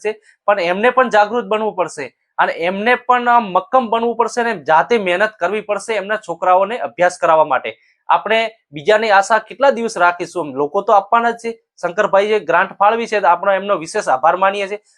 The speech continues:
અને આભાર દર્શન કાર્યક્રમ કર્યો એ પણ, અ, ખૂબ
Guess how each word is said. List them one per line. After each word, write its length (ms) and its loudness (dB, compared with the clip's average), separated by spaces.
અને 140 2
આભાર 260 4
દર્શન 320 -2
કાર્યક્રમ 520 0
કર્યો 400 0
એ 100 -2
પણ, 280 0
અ, 420 6
ખૂબ 180 -2